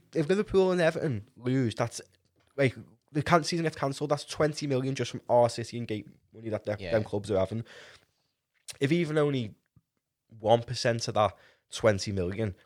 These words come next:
Speaker 1: was invested into the city, nought point five percent from each club, that's still two million pound that the city's losing out on by cancelling the season. Now, a city that's under a Tory government can't be losing two million pounds at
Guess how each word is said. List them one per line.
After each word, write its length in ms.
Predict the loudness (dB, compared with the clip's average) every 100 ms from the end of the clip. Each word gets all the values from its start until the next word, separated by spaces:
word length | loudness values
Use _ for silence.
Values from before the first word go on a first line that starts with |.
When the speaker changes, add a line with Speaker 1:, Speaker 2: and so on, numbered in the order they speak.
| -14
Speaker 1:
was 100 | -8
invested 380 | -2 -2 -4 -10
into 140 | -10
the 60 | -8
city, 280 | -6 -4 -2
nought 240 | 0 0
point 120 | -2
five 200 | -2 -2
percent 240 | -2 -8 -8
from 120 | -12
each 240 | -14 -18 -16
club, 280 | -10 -10 -10 -20 _
that's 240 | -10 -8
still 220 | -4 -2 -2
two 340 | -6 -2 0
million 460 | 0 0 0 -2 -4
pound 460 | -6 -6 -4 -6
that 120 | -8 -12
the 80 |
city's 360 | -10 -8 -8 -10
losing 260 | -10 -10 -10
out 200 | -12 -14
on 160 | -16 -18 _ _
by 120 | -6
cancelling 440 | -4 -4 -6 -10 -12
the 60 |
season. 400 | -10 -12 -14 -16 -20 _ _ _ _ 0
Now, 200 | 4 4
a 100 | 2
city 280 | -2 -2 -2
that's 180 | -4
under 200 | -4 -6
a 20 | -6
Tory 300 | -4 -4 -4
government 480 | -10 -10 -14 -14 -18 -12
can't 300 | -6 -6 -4
be 100 | -8
losing 360 | -6 -8 -10 -16
two 280 | -12 -10
million 340 | -10 -10 -10 -12
pounds 400 | -14 -14 -14
at 60 | -16